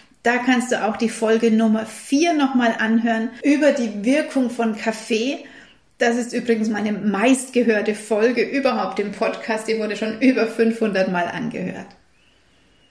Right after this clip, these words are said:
Und Milch, ganz klar, ist auch kein Getränk, sondern es ist ein Nahrungsmittel.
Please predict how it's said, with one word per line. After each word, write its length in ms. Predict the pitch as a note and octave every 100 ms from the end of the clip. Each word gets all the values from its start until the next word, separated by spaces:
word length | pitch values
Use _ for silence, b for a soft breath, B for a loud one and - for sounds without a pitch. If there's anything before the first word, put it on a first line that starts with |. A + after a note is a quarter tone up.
| b b _
Und 180 | B3+ B3+
Milch, 380 | C#4+ D#4+ D#4+ -
ganz 300 | G#3 G#3+ -
klar, 360 | G3 F#3 G#3
ist 220 | G#3+ - -
auch 260 | G#3 A3+
kein 260 | - G3+ G#3
Getränk, 500 | F#3+ - - G3+ A#3+
sondern 220 | A#3 G#3
es 60 | G#3
ist 180 | A3+ G#3
ein 240 | G3+ G#3
Nahrungsmittel. 800 | G3 G#3 A#3+ B3 - F#3+ -